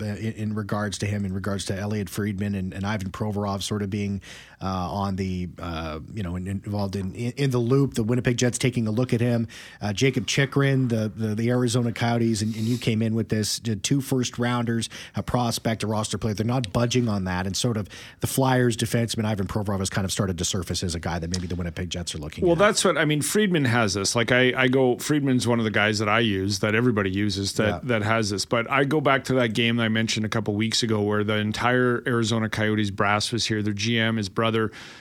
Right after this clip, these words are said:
Speaker 2: the G M's brother, who's a big part of their front office, uh, their head scout. And then Marc Bergevin, the former Habs,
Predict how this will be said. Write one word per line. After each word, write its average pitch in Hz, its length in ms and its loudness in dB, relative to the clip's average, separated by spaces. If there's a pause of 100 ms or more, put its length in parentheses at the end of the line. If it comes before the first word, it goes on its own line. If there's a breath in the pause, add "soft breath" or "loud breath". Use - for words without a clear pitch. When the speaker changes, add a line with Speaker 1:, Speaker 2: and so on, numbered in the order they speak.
(160 loud breath)
Speaker 2:
the 120 40 0
G 113 160 2
M's 113 180 2
brother, 110 360 2
who's 107 400 0
a 123 80 -2
big 107 200 0
part 113 200 2
of 104 60 0
their 107 100 0
front 110 260 0
office, 104 480 0 (420 loud breath)
uh, 110 120 -2
their 110 140 0
head 110 200 0
scout. 113 400 2
And 123 140 2
then 123 320 0
Marc 139 440 0
Bergevin, 135 460 4
the 98 60 0
former 117 320 2
Habs, 113 600 2